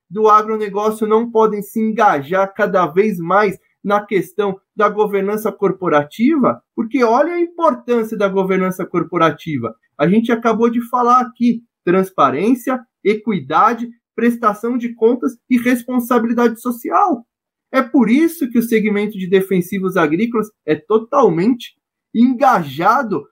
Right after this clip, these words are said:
é, com a sociedade. É por isso que a gente tem atualmente um projeto de lei quatorze cinco nove que incide sobre, é,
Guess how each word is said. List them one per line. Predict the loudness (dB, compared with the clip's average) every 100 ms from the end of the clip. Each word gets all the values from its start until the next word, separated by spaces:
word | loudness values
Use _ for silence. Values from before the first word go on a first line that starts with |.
| _ _
é, | -2 0 0
com | 2 4 4
a | 0
sociedade. | -2 -2 0 -2 2 4 4 -2 -6 -8 _ -2
É | 0
por | 2 2
isso | 4 4 2 -2 -4 _
que | 0
a | 2
gente | 2 -2 -2
tem | -4 0
atualmente | -2 0 2 4 4 0 0 -2 -4 -6 _
um | -4 -2
projeto | 2 2 4 2 0 -2
de | -2
lei | 0 -2 0
quatorze | 0 0 -2 -2 0
cinco | -2 -2 -2 0
nove | 0 2 0
que | 0
incide | 0 0 -6 -8 -8
sobre, | -8 4 4 4 0 -2 _ _
é, | 0 2 2